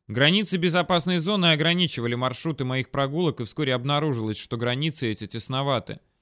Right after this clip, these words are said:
Городок крошечный, а его окраина уже и ограда, дальше только на свой страх и риск. Затем занялся стиркой. Благо, на лодке была хорошая стиральная машина, нашёл себе занятие.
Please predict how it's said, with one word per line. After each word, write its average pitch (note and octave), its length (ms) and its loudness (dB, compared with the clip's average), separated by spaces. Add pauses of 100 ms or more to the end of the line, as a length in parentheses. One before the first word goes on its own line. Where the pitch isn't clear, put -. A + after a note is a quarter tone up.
(400)
Городок D#3+ 460 2
крошечный, C3 680 0
а A2 120 -2
его D#3+ 240 2
окраина E3 500 4
уже C3+ 280 0
и D#3+ 40 6
ограда, D3+ 580 2
дальше B2+ 360 -2
только B2 280 -6
на A#2+ 100 -4
свой B2 220 -4
страх A#2+ 340 -4
и C3 60 -2
риск. A2 360 -6 (920)
Затем D3 420 0
занялся D3+ 440 0
стиркой. - 600 -4 (460)
Благо, F3+ 400 6
на F#3 100 6
лодке G3 320 2
была D#3 220 2
хорошая E3 420 0
стиральная D3 500 0
машина, C#3 580 -2
нашёл B2 420 -2
себе G2+ 260 -4
занятие. G#2 720 -6